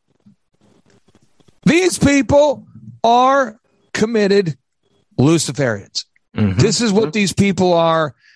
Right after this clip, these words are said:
Speaker 1: This is what they're all about. Now, the thing is, we have to start off, we said, Well, what's their mission? How do they, how do they get us there? You know, how do they get us to a point where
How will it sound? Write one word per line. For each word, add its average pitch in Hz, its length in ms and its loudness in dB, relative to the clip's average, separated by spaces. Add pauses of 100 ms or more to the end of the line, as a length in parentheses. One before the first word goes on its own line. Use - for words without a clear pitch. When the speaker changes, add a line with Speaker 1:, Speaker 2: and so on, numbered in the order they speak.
(140)
Speaker 1:
This 180 200 0
is 175 80 -4
what 170 200 -2
they're 160 160 -2
all 147 160 0
about. 143 260 -2
Now, 165 80 -4
the 190 80 -6
thing 277 220 -4
is, 214 120 -6
we 202 80 -2
have 208 140 -2
to 175 60 -6
start 226 200 0
off, 202 160 -2
we 180 80 -6
said, 175 160 -6
Well, 170 80 -4
what's 226 220 -2
their 240 160 -2
mission? 214 320 0
How 175 120 0
do 226 80 -4
they, 220 60 -4 (400)
how 254 140 0
do 330 60 0
they 285 140 -2
get 170 320 0
us 165 280 -4
there? - 380 -12
You 165 100 -2
know, 185 80 0
how 208 180 0
do 285 60 2
they 262 160 0
get 185 240 -2
us 208 160 -4
to 185 140 -4
a 160 60 -2
point 175 420 -2 (420)
where 165 500 0